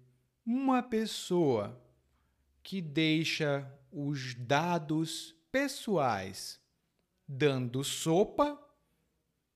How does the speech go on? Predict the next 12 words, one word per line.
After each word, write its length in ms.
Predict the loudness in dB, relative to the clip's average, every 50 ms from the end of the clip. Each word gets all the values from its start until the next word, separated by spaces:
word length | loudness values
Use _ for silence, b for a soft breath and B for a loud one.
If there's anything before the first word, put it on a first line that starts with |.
| _ _
não 300 | -8 -6 -4 -4 -4 -4
bate 600 | -6 -4 -4 -2 -2 -2 -2 -4 -6 -6 -8 -8
bem 520 | -10 -8 -6 -4 -2 -2 -2 -2 -4 -4 -4
da 160 | -4 -4 -4
bola. 680 | -4 -4 -2 2 2 2 2 2 0 -4 -6 -10 -14 -18 _ _ _ _ _ _ _ _ _ _ _ _ _ _ _ _ _ _ _ _ _ _ _ _ _ _ _ _ _ _ _ _ _ _ _ _ _ _ _ _ _ _
Uma 300 | 0 2 4 4 4 2
pessoa 640 | 2 2 0 0 0 0 -2 0 2 4 4 4 2
que 180 | 0 -4 -8 -8
deixa 640 | -4 0 2 4 4 4 2 0 -2 -2 -2 -2
os 260 | -2 -2 -4 -6 -8
dados 680 | -6 0 2 4 4 4 2 0 -2 -4 -6 -6 -8 -10
pessoais 1200 | -6 -2 -2 -2 -2 -4 -6 -6 -4 -2 0 0 0 0 -2 -4 -6 -8 -12 -12 -12 -12 -14 -14